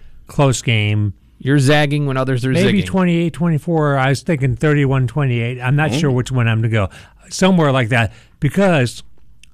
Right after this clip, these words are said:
Speaker 1: yes, both teams are playing well defensively, mostly except Wisconsin get bombed by the Buckeyes. That wasn't even close.
Speaker 3: As
Speaker 1: So
Speaker 3: everybody
Speaker 1: they,
Speaker 3: will.
Speaker 1: they,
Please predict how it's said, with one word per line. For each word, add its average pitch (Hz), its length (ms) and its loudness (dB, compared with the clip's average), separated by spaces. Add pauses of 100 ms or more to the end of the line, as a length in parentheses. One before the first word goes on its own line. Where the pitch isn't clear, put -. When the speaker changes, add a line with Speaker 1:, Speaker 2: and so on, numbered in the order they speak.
Speaker 1:
yes, 170 520 0 (180)
both 151 280 -2
teams 151 260 0
are 117 60 -2
playing 127 280 0
well 117 140 0
defensively, 113 600 -2
mostly 113 400 0
except 104 380 -6 (440)
Wisconsin 117 400 -2
get 95 220 -4
bombed 104 320 -2
by 87 300 -4 (320)
the - 480 0
Buckeyes. 95 460 -4
That 104 180 -2
wasn't 98 220 0
even 90 120 0
close. 110 400 -6
Speaker 3:
As 92 160 -6
Speaker 1:
So 101 60 -4
Speaker 3:
everybody 131 360 2
Speaker 1:
they, - 60 -4
Speaker 3:
will. 160 100 -4
Speaker 1:
they, 156 220 -2